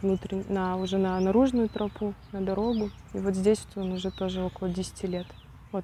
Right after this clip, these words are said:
тогда он перестал разговаривать и начал использовать випхути. То есть тело у него всё в випхути, он не моется вообще, только вот руки моет иногда. <clears throat> Ну вот, так как день происходит,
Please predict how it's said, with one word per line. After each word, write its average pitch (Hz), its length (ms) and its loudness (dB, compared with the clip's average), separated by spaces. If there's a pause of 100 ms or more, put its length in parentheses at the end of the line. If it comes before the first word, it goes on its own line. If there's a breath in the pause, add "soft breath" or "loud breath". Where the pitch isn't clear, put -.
тогда 190 240 2
он 185 80 0
перестал 185 420 -4
разговаривать 202 680 4
и 202 60 0
начал 208 300 2
использовать 202 500 4
випхути. 196 460 -4
То - 100 -8
есть - 180 -10
тело 202 220 2
у 185 60 0
него 180 240 0
всё 190 220 -4
в - 20 -2
випхути, 233 580 -2 (680 loud breath)
он 220 180 4
не 220 60 8
моется 196 640 4 (1400)
вообще, 220 600 -6
только 190 280 -6
вот 185 180 -6
руки 202 300 0
моет 185 320 -2
иногда. 180 320 -6 (1120)
<clears throat> 240 160 6 (1160)
Ну 233 180 2
вот, 202 220 2 (760 loud breath)
так 208 180 2
как 202 200 2
день 208 220 6
происходит, 190 600 -6